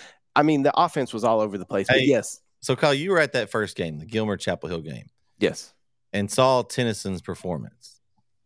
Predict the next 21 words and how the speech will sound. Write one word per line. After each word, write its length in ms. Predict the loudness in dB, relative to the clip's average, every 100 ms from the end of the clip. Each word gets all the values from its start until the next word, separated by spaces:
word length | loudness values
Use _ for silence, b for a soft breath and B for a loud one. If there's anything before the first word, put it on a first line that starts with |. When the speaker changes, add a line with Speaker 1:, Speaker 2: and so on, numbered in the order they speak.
| _ -10
Speaker 1:
Yes. 140 | -8 0
Speaker 2:
How 120 | 0
many 240 | 0 -2
passing 600 | -4 -2 0 0 -2 -6 -2
yards 300 | -2 -2 -4
do 60 | -8
you 60 |
think 180 | -6 -8
he 160 | -6 -4
had 200 | -4 -4
in 120 | -6
that 220 | -6 -6
game? 300 | -10 -12 -16
Speaker 1:
<sighs> 880 | _ _ _ _ _ _ _ _ _
Speaker 2:
Did 1160 | -12 -10 -10 -14 -20 -20 _ _ _ -8 0 2
he 80 | 2
even 180 | 0 0
Speaker 1:
Jeez. 60 |
Speaker 2:
have 100 | 0
a 60 | -2
hundred? 580 | -2 -2 -2 -6 -12